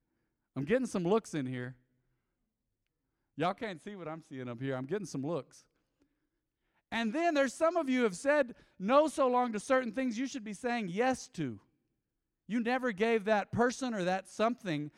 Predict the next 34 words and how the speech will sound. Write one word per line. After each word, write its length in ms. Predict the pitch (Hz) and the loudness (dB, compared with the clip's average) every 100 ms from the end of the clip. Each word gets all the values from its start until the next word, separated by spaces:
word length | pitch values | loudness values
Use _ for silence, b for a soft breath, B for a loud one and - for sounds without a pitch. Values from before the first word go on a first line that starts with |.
| b b | b b
a 140 | 170 | -4
chance, 600 | 165 - 220 220 202 156 | -2 -2 0 0 -2 -2
or 100 | 156 | -4
that, 240 | 151 180 - b b b | -2 -2 -4 b b b
I 140 | 156 202 | 0 2
don't 140 | 208 | 2
know, 120 | 208 | 2
that 260 | 175 156 139 | 4 2 2
job, 380 | 131 190 175 147 | 2 4 4 4
I 140 | 180 | 4
don't 220 | 233 185 | 4 4
know 140 | 156 147 | 4 2
what. 360 | 185 208 156 | 2 0 0
You 80 | 220 | -4
need 160 | 349 202 | -2 -2
to, 140 | 147 | -4
you 120 | 208 240 | -4 -6
need, 180 | 240 202 | -6 -6
it's 140 | 190 | -6
time 260 | - 180 165 | -4 -4 -4
to 60 | |
say 200 | 156 175 | -6 -4
yes 260 | 160 208 185 | -2 -4 -4
to 120 | 147 | -6
that 200 | 123 113 | -8 -10
thing, 160 | 135 123 | -10 -8
but 120 | 135 | -6
you 100 | 143 | -6
need 160 | 214 190 | -6 -4
to 60 | 160 | -4
be 120 | 151 | 0
led 240 | 147 165 | 0 0
by 140 | 190 185 | -2 -2
God. 400 | 156 131 160 | -2 0 -2